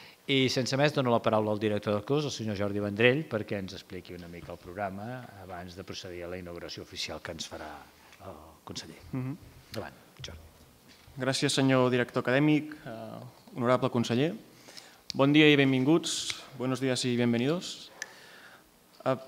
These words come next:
Speaker 2: com a discurs de, primerament, vull, vull agrair la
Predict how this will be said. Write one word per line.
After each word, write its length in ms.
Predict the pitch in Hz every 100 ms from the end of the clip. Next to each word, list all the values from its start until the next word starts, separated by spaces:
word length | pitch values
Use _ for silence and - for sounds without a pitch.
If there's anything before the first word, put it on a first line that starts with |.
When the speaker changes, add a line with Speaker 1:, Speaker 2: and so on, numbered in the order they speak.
| - 117 - - - - -
Speaker 2:
com 160 | 127
a 60 | 135
discurs 480 | 131 - 151 143 135
de, 120 | 143 135 131 127
primerament, 720 | 143 160 170 170 175 170 156
vull, 160 | 139 143 143 131 127
vull 240 | 135 131 131
agrair 300 | 127 131 131
la 140 | 127